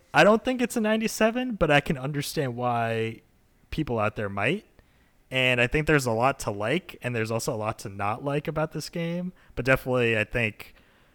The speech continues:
there is something in it for a lot of people. Maybe not in terms of accessibility, but at least in gameplay. And I think that's kind of the core, right, of video games is how do I play the game? And I think this game does a great job in being a little bit more,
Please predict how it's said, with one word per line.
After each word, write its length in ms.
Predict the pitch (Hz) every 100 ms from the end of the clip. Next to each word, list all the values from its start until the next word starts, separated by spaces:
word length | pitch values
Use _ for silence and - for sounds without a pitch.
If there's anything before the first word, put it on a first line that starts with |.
| _ _
there 360 | 123 120 117 113
is 240 | 104 107
something 500 | - 185 180 180 160
in 220 | 135 123
it 200 | 127 123
for 540 | - - 117 107 104 104
a 60 | 110
lot 200 | 113 101
of 80 | 98
people. 420 | - 92 - - 135
Maybe 300 | 156 170 160
not 360 | 143 143 143 - -
in 100 | 135
terms 260 | 120 139 127
of 100 | 113
accessibility, 920 | 101 - 135 104 95 104 110 123 135 - -
but 100 | 120
at 60 | 117
least 220 | 123 -
in 160 | 110 98
gameplay. 500 | 92 95 - 117 110
And 80 |
I 80 | 104
think 320 | - 110 101
that's 180 | 101 101
kind 160 | - 107
of 80 | 98
the 80 |
core, 260 | 98 113 101
right, 280 | 95 95 98
of 160 | 110
video 340 | 104 107 101 101
games 320 | 104 98 98
is 220 | 98 92 - - -
how 240 | 120 110
do 160 | 110 104
I 120 | 101
play 220 | - 110
the 120 | 101
game? 380 | 98 98 101 107
And 80 | 98
I 60 |
think 220 | 98 113 98
this 160 | 95
game 220 | - 104
does 200 | 98 98
a 40 | 95
great 280 | - 95 90
job 320 | 101 95 95
in 120 | 92
being 340 | 104 101 98 101
a 80 | 107
little 300 | 123 135 120
bit 260 | 127 120
more, 460 | 120 110 110 110